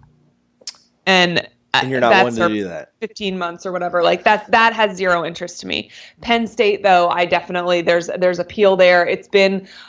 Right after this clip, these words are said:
Speaker 1: a while. Joe Paterno was the coach last time Florida played Penn State. Um, so there's definitely, there's definitely intrigue there. And the only intrigue for me, uh, from the Cincinnati point of view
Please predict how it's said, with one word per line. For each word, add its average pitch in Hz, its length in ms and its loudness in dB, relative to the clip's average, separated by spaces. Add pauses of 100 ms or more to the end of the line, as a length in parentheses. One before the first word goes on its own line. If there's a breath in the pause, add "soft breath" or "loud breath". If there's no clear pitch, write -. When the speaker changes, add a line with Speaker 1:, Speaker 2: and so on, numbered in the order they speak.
(120 loud breath)
Speaker 1:
a 202 100 4
while. 185 540 4
Joe 214 160 2
Paterno 220 400 -2
was 185 160 -2
the 180 80 -8
coach 175 400 -2
last 165 240 -4
time 170 180 -8
Florida 170 280 -2
played 165 280 -6
Penn 165 220 -12
State. 160 420 -6 (800)
Um, 180 520 0 (380)
so 202 380 4
there's 208 240 0
definitely, 185 720 -2
there's 175 280 0
definitely 180 520 -2
intrigue 175 500 -6
there. 165 340 -2
And 180 220 -2 (300 loud breath)
the 240 100 4
only 294 240 2
intrigue 220 420 -4
for 196 120 0
me, 185 320 0
uh, - 140 -2
from 175 200 -2
the 170 60 -4
Cincinnati 175 560 -2
point 170 260 -6
of 165 80 -8
view 165 340 -2